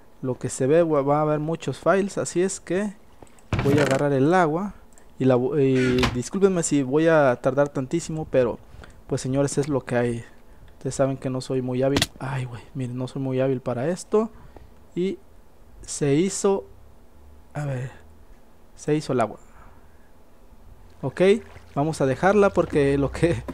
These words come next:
<laughs> estoy viendo es que posiblemente me van a matar y no quiero, no quiero regarla. A ver, vamos, vamos, vamos. Dejamos esto ahí. Y a ver, creo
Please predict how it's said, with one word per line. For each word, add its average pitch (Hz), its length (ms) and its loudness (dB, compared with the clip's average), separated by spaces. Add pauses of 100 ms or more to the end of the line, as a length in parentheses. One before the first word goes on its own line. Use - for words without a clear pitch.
<laughs> - 220 -20
estoy 170 240 0
viendo 175 280 2
es 175 120 -2
que 170 100 -4
posiblemente 165 760 -2
me 151 100 -2
van 147 160 0
a - 20 -6
matar 147 320 0
y 165 80 -2
no 143 140 -6
quiero, 143 400 -4 (800)
no - 160 -6
quiero 147 180 0
regarla. 117 380 -2
A 117 40 -2
ver, 120 100 -4
vamos, 131 240 -2
vamos, 127 220 -6
vamos. 165 460 -8 (960)
Dejamos 127 480 -8
esto - 220 -12
ahí. 214 340 -2 (720)
Y 202 480 -2
a 139 60 4
ver, 127 320 0
creo 165 280 -2